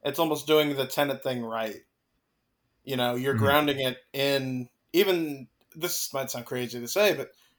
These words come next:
Speaker 1: you're grounding your action in reality, even though it's not quite
Speaker 2: Sure.
Speaker 1: realistic to, you know, uh, land a mo-, motorcycle on a train. Um,
Speaker 2: <laughs>
Speaker 1: but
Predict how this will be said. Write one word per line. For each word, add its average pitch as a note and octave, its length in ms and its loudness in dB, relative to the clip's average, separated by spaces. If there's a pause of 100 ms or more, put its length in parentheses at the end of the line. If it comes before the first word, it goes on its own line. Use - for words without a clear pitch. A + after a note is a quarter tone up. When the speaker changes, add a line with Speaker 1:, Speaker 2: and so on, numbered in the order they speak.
(120)
Speaker 1:
you're D3 160 -2
grounding D3+ 380 6
your C#3 120 4
action C#3 400 6
in C#3+ 200 0
reality, B2+ 640 6 (360)
even D3+ 200 0
though C#3+ 160 6
it's - 300 -2
not A#2+ 260 -8
quite C3 160 4
Speaker 2:
Sure. A#2 80 0
Speaker 1:
realistic C3+ 540 -4
to, B2+ 280 2 (720)
you C#3+ 100 -6
know, B2 220 -6 (680)
uh, C3+ 100 -2
land C3 300 2
a B2 80 -2
mo-, C#3+ 200 4 (120)
motorcycle C3 500 0
on A#2 100 -6
a - 20 -12
train. A#2 240 -8 (600)
Um, A#2+ 480 -2 (160)
Speaker 2:
<laughs> - 160 -14
Speaker 1:
but C#3 340 4